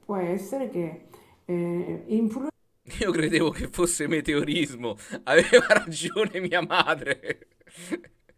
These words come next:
Speaker 2: Ma i demoni entrano anche dal buco del culo oppure <laughs> sono schizzignosi, eh, ma soprattutto dal buco del culo, <laughs> che ride.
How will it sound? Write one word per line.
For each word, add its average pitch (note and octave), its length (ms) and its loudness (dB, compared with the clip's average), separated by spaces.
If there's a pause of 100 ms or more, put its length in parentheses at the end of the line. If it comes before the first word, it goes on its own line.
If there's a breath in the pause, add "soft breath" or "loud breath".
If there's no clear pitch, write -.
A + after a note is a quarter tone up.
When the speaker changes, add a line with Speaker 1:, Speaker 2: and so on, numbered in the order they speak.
(640 loud breath)
Speaker 2:
Ma C3 140 -2
i D#3 60 2
demoni F3+ 320 4
entrano D3+ 320 0
anche F#3 220 0
dal D#3 180 2
buco E3+ 240 2
del D3+ 180 0
culo A3 260 -4
oppure C3+ 1080 4 (100)
<laughs> E3 100 2
sono D#3+ 240 -2
schizzignosi, C3 800 -4
eh, A#2+ 80 4
ma A2+ 100 0
soprattutto B2 680 -4
dal A2 160 0
buco G#2+ 180 -4
del G#2+ 180 -6
culo, G#2 400 -4
<laughs> D#3 220 -2
che B2+ 200 -4
ride. G#2 320 -10